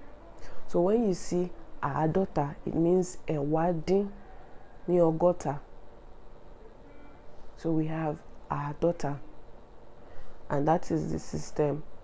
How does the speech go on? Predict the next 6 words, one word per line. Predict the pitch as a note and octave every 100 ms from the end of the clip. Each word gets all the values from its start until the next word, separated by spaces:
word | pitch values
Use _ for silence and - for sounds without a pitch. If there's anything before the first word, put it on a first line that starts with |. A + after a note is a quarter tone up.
| - - - - - - - - - - - -
until | D#3 D3+ - - C#3+ C3 - - - - - - - - -
you | D3+ D3
get | D#3+ D3+ -
to | C#3 C3 - - - - -
two | -
hundred. | D#3 D3 C#3+ C#3 D3+ -